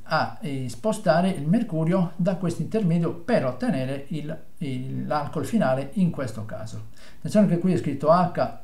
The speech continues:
eh, ho fatto reagire l'acqua già immaginando che una volta che si lega l'osonio perde il protone agevolmente e quindi forma il gruppo alcolico direttamente, quindi ho dato questo per scontato. A questo punto questa fase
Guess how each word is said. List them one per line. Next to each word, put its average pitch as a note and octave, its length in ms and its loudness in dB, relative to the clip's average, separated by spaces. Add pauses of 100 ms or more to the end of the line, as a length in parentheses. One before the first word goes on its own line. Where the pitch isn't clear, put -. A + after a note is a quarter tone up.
eh, B2 160 -6
ho A#2 80 -4
fatto C3+ 220 -4
reagire C3 680 -2
l'acqua D3 520 0 (120)
già C3+ 300 0
immaginando C3+ 840 -2 (580)
che B2+ 540 0
una C3 100 -2
volta D3+ 260 0
che C3+ 100 -4
si C#3 180 -4
lega C#3+ 260 0
l'osonio D3 560 -2
perde B2 320 -2
il A2 60 -6
protone A#2+ 460 -2
agevolmente A#2 840 0
e A2+ 60 -6
quindi B2+ 220 -4
forma B2 280 -2
il A#2 60 -4
gruppo A#2 260 -6
alcolico A#2 440 -4
direttamente, G#2+ 840 -6
quindi A2+ 220 -2
ho A#2 40 -4
dato B2+ 320 -2
questo C3+ 320 -6
per A#2+ 200 -8
scontato. G#2+ 580 -6 (400)
A E3 80 -4
questo G3 280 2
punto G3 420 2
questa G#3+ 360 2
fase C3 680 0